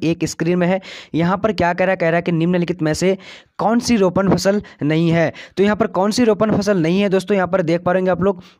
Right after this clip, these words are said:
तो इसका राइट आंसर यहाँ पर क्या हो जाएगा? तो यहाँ पर गेहूँ जो है दिया गया है, तो गेहूँ, तो इसका राइट आंसर कौन सा हो जाएगा दोस्तों?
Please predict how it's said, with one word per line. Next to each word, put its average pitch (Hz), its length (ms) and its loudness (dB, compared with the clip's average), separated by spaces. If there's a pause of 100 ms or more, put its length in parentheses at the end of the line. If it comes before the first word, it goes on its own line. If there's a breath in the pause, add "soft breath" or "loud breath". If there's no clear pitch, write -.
तो - 60 -2
इसका 233 320 0
राइट 202 240 0
आंसर 190 280 0
यहाँ 190 120 0
पर 190 120 0
क्या 170 140 0
हो 170 40 0
जाएगा? 190 140 4
तो 185 140 -2
यहाँ 165 220 0
पर 202 200 2 (320 loud breath)
गेहूँ 180 500 2
जो 202 120 2
है 190 180 2
दिया 175 260 2
गया 175 200 2
है, 196 180 0 (300 loud breath)
तो 165 80 2
गेहूँ, 196 440 2 (260)
तो 190 120 4
इसका 180 240 0
राइट 180 220 0
आंसर 180 200 0
कौन 175 220 -2
सा 180 100 0
हो 165 60 2
जाएगा 160 160 2
दोस्तों? 165 340 0